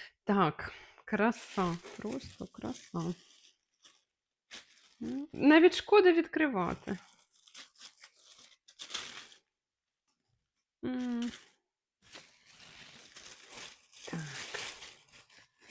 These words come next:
Так. Це у нас, м, це, мабуть, вмивання. Зараз про все детальніше розповім, поки що так дістану.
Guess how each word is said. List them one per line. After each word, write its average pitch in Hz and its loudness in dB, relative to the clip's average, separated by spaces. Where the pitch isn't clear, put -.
Так. 160 -12
Це 226 0
у 220 2
нас, 175 0
м, 180 -2
це, 226 4
мабуть, 208 4
вмивання. 185 4
Зараз 208 4
про 208 -2
все 190 0
детальніше 175 -2
розповім, 220 -2
поки 202 -6
що - -8
так 156 -8
дістану. 165 -6